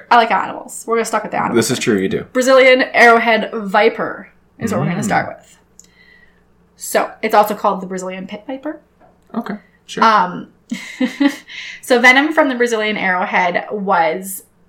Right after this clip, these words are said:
Speaker 1: the basis for developing one of the first ace inhibitors.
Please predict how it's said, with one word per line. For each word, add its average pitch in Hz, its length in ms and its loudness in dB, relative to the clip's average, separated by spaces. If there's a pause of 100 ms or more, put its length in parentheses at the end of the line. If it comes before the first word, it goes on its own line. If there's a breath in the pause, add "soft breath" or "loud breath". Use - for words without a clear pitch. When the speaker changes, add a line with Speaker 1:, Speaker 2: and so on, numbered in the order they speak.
(540)
Speaker 1:
the 226 100 4
basis 214 520 2
for 208 140 0
developing 190 520 0
one 196 100 -4
of 190 60 -8
the 196 60 -6
first 185 420 -8 (160)
ace 403 240 0
inhibitors. - 720 -12